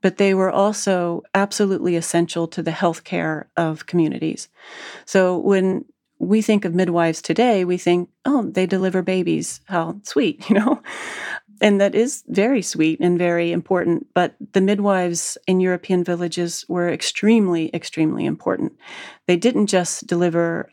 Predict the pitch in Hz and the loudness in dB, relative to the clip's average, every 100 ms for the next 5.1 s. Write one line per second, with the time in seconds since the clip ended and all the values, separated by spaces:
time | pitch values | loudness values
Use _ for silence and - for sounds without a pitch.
0 | _ 180 170 165 180 233 - _ - - | _ 0 0 0 -4 -6 -10 _ -20 -20
1 | - _ 190 190 185 180 185 - 185 180 | -20 _ 0 2 2 0 -2 0 0 0
2 | 175 175 185 180 180 165 190 180 240 - | -2 -4 -2 -2 -2 -2 -2 0 0 0
3 | - 156 165 - 156 - - - - _ | -4 -4 -6 -8 -6 -4 -6 -8 -10 _
4 | _ _ - - - - - 196 185 180 | _ _ -20 -20 -18 -4 2 4 4 -2
5 | - | -6